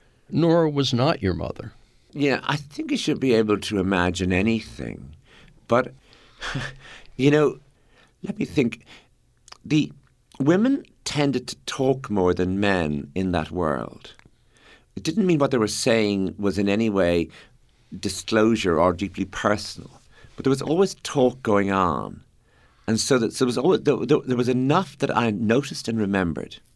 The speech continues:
Speaker 2: from that house to give me a basis for work. And then I would leave a great deal out. In other words, there's no reference to sexuality, to her, you know, to her. Th-, like, sometimes her door is closed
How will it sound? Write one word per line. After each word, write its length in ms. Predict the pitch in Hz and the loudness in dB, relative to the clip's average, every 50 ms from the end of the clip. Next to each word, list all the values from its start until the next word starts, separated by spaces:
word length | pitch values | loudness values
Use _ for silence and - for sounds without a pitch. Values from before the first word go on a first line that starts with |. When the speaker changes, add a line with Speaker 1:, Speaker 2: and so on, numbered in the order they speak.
| _ _ _ _ _ _ _ _ _ _ _ | _ _ _ _ _ _ _ _ _ _ _
Speaker 2:
from 300 | _ - - 107 120 127 | _ 0 2 2 2 2
that 140 | 123 117 110 | 0 -2 -2
house 520 | - 101 85 80 62 - - - - - _ _ _ _ - _ _ - | -4 -4 -4 -4 -4 -6 -10 -14 -16 -18 _ _ _ _ -20 _ _ -14
to 80 | - | -6
give 160 | 95 - 123 | -2 0 2
me 100 | 117 113 | 4 4
a 60 | 104 87 | 2 2
basis 480 | - - 123 113 113 107 - 82 - | 2 2 2 2 2 0 -4 -6 -8
for 160 | - - 80 | -8 -6 -6
work. 480 | 73 69 69 58 52 - - - - - _ _ _ _ _ _ _ _ _ _ _ _ _ - | -4 -4 -6 -6 -8 -10 -16 -20 -20 -20 _ _ _ _ _ _ _ _ _ _ _ _ _ -2
And 240 | - 113 110 - | -2 -2 -2 0
then 320 | - 135 135 147 160 - - - - | 0 2 2 2 0 -2 -6 -6 -2
I 140 | - 120 123 | 0 0 0
would 180 | 117 120 117 | 0 0 2
leave 140 | 113 147 160 | 2 2 2
a 40 | 156 | 2
great 280 | - 135 127 127 131 | 2 2 2 2 0
deal 220 | - 120 113 107 104 - | -2 -2 0 0 0 0
out. 480 | 90 104 95 76 71 71 - - - - - | 2 2 2 2 0 -4 -10 -14 -14 -6 -4
In 100 | 107 110 | -2 0
other 160 | 117 113 117 | 0 0 2
words, 220 | 110 104 101 98 | 2 2 2 0
there's 160 | - 98 90 107 | -2 -4 -2 0
no 340 | 110 104 104 101 101 98 90 - - - - _ _ | 0 2 2 2 2 0 -2 -6 -14 -20 -20 _ _
reference 460 | - 101 101 92 - 95 90 87 - | 0 0 0 0 -2 -4 -4 -4 -6
to 80 | - 80 | -8 -10
sexuality, 800 | - - - 80 - - - 95 92 87 85 85 78 - - 80 | -4 -4 -4 -4 -2 -2 0 2 4 4 4 2 0 -4 -8 -8
to 120 | - - 85 | -6 -6 -6
her, 200 | - 101 95 90 - - - - | -2 -2 -2 -2 -2 -6 -8 -4
you 100 | 107 110 | -2 -2
know, 60 | 78 | -2
to 140 | 76 - 85 | -2 -4 -8
her. 420 | 82 95 98 95 95 90 90 90 92 - - - - - - _ - | -2 2 4 4 4 4 2 0 -2 -10 -20 -20 -20 -20 -20 _ -12
Th-, 200 | - 110 107 - | -8 -8 -6 -2
like, 260 | - 123 117 117 - - | -2 -2 -2 -2 -6 -14
sometimes 340 | - - - 165 185 185 - | -8 -4 -2 -2 -2 -2 -2
her 100 | - 156 | -2 -4
door 220 | 123 135 143 131 120 | 0 2 2 2 2
is 120 | 104 95 | 0 -2
closed 640 | - - - - 135 127 117 104 92 87 78 - - | -8 -12 -4 0 2 2 2 2 0 -2 -4 -8 -12